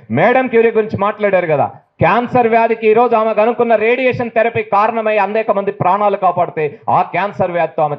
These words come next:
చనిపోయింది. కాబట్టి అలాంటి త్యాగదనుల స్ఫూర్తిని నింపుకొని, మత ఉన్మాదాలకి, కుల ఉన్మాదాలకి వ్యతిరేకంగా ఒక వైజ్ఞానిక దృక్పథం కలిగిన, సైంటిఫిక్ టెంపర్‌మెంట్ కలిగిన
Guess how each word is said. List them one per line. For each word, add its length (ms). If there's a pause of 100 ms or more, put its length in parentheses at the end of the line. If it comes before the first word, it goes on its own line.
(100)
చనిపోయింది. 380 (320)
కాబట్టి 640 (100)
అలాంటి 420
త్యాగదనుల 800 (420)
స్ఫూర్తిని 520
నింపుకొని, 640 (180)
మత 220
ఉన్మాదాలకి, 1000 (140)
కుల 140
ఉన్మాదాలకి 800
వ్యతిరేకంగా 760 (180)
ఒక 120
వైజ్ఞానిక 640
దృక్పథం 460
కలిగిన, 320
సైంటిఫిక్ 760
టెంపర్‌మెంట్ 540
కలిగిన 460